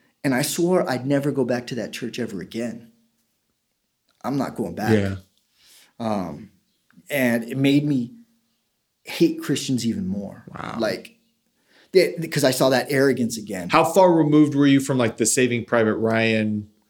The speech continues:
Speaker 1: It was in that same time frame.
Speaker 2: Okay, so
Speaker 1: Yeah.
Speaker 2: we,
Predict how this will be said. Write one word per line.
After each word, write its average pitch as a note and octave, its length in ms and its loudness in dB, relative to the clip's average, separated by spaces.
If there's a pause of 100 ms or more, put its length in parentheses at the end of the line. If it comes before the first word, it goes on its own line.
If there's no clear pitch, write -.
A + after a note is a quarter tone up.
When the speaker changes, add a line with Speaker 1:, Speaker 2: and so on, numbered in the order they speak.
(120)
Speaker 1:
It G#3+ 60 8
was G3+ 140 6
in G3+ 80 4
that E3 120 2
same E3+ 200 0
time C3 220 -2
frame. G#2+ 380 -10 (100)
Speaker 2:
Okay, - 400 -2
so - 180 2
Speaker 1:
Yeah. - 260 0 (140)
Speaker 2:
we, A2+ 200 0